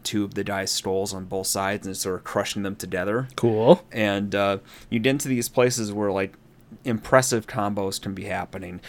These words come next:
Speaker 1: And, and your character, when they're fighting, I don't think the actual combat's that precise. But what the game does a really good job of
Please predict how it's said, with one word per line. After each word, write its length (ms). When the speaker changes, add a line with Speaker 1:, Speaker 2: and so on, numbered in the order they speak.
Speaker 1:
And, 160
and 200
your 100
character, 440
when 160
they're 100
fighting, 540
I 80
don't 260
think 300
the 120
actual 280
combat's 640
that 180
precise. 840
But 120
what 160
the 80
game 280
does 160
a 80
really 240
good 220
job 340
of 160